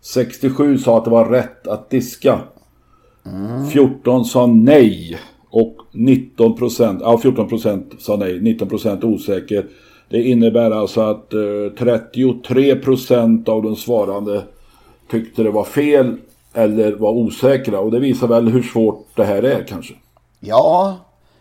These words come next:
Speaker 2: precis.
Speaker 1: Däremot har vi fått reda på att Pomahony, kusken alltså, eh, var karl nog att säga att det var rätt.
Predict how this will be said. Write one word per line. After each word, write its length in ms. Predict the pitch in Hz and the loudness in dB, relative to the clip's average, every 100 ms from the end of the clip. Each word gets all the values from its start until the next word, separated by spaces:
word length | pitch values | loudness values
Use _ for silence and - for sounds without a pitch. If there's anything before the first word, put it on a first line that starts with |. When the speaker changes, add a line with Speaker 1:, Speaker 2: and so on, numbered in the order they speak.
| _ _ _ - | _ _ _ -18
Speaker 2:
precis. 840 | 120 - 170 101 - - - - _ _ _ _ _ _ _ | -16 -10 -8 -6 -8 -16 -20 -20 _ _ _ _ _ _ _
Speaker 1:
Däremot 380 | - 131 131 131 | 4 6 6 2
har 80 | 127 | 2
vi 80 | 123 | 2
fått 180 | 123 120 | 0 2
reda 280 | 123 117 | 2 2
på 140 | 110 117 | 2 2
att 200 | 113 - | 0 0
Pomahony, 680 | 120 123 120 117 117 113 - | 0 2 4 6 4 0 0
kusken 460 | - 131 - 120 | 0 0 -2 -2
alltså, 400 | 98 82 - 82 - _ _ _ _ _ _ _ _ _ _ - | -2 -6 -8 -10 -12 _ _ _ _ _ _ _ _ _ _ -12
eh, 920 | 87 87 92 90 90 90 92 90 82 _ _ _ _ _ _ _ _ _ _ _ | -8 -6 -8 -8 -10 -10 -10 -10 -12 _ _ _ _ _ _ _ _ _ _ _
var 220 | - 107 104 | -6 -4 -2
karl 280 | 113 110 107 | 2 2 2
nog 260 | 101 98 | -2 -4
att 120 | 98 95 | -6 -6
säga 240 | 110 92 | -4 -4
att 120 | 87 | -6
det 60 | 98 | -6
var 160 | 95 | -6
rätt. 320 | 95 87 - | -6 -10 -16